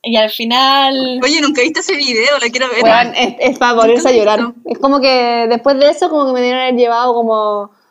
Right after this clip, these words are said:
Speaker 3: como,
Speaker 1: <laughs>
Speaker 3: weón, al psicólogo.
Speaker 1: Sí, es, yo creo que eso te faltó más que todo, pero en esos tiempos no se
Speaker 3: Psicólogo.
Speaker 1: usaba tanto. Eso en ese tiempo no se
Speaker 3: No,
Speaker 1: usaba
Speaker 3: nada.
Speaker 1: tanto. Y bueno.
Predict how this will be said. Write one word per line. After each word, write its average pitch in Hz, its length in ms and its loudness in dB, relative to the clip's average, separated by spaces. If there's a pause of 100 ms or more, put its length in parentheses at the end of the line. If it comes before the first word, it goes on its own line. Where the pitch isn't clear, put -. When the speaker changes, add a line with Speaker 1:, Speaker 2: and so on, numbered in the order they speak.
(200)
Speaker 3:
como, 208 180 -4
Speaker 1:
<laughs> 214 340 0
Speaker 3:
weón, 240 340 2
al 233 320 0
psicólogo. 220 520 0 (1040)
Speaker 1:
Sí, 202 160 -2
es, 214 160 0
yo 220 120 2
creo 359 140 0
que 320 80 2
eso 254 120 -4
te 320 100 0
faltó 330 280 0
más 330 140 0
que 320 140 -4
todo, 170 340 -6
pero 220 160 0
en 233 100 0
esos - 180 -6
tiempos 254 280 -4
no 247 60 0
se 277 80 4
Speaker 3:
Psicólogo. 262 340 2
Speaker 1:
usaba - 80 -4
tanto. 214 300 -6 (160)
Eso 220 140 -6
en 240 60 -4
ese 247 200 -8
tiempo 262 220 -4
no 254 100 0
se - 80 0
Speaker 3:
No, 226 80 -2
Speaker 1:
usaba 220 180 2
Speaker 3:
nada. 220 260 0
Speaker 1:
tanto. - 200 -10 (1200)
Y 254 120 -2
bueno. 240 180 0